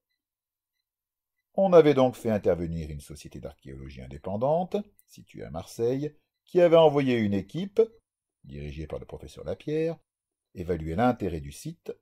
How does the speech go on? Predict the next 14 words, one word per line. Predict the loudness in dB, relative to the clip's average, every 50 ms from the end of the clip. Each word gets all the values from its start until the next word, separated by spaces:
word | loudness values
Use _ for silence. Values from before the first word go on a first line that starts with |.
| _ _
et | -18 -18
son | -14 -12 -10
importance. | -10 -8 -10 -10 -12 -12 -14 -14 -14 -16 -18 -20 -20 _ _ _ _ _ _ _ _ _ _ _ _ _ _ _ _ _ _ _ _ _ _ _ _ _ _ _ _ _ _ _ _ _ _ _ _ _ _ _ _ _
Les | _ -6 -4 -4
fouilles | -4 -4 -4 -2 2 2
avaient | 2 2 2
donc | 0 0 0 -2 -4
commencé | _ -2 0 2 2 0 0 -4 -10 -12 -12 -12 -12 _ _ _ _ _ _ _ _
et | -16
s'étaient | -16 -14 -14 -12 -12 -12
poursuivies | -12 -12 -14 -10 -10 -8 -6 -6 -8
jusqu'à | -6 -8 -8 -8 -6 -6 -4
l'année | -4 -4 -8 -10
suivante. | -12 -14 -18 -16 -16 -16 -18 -20 -20 _ -20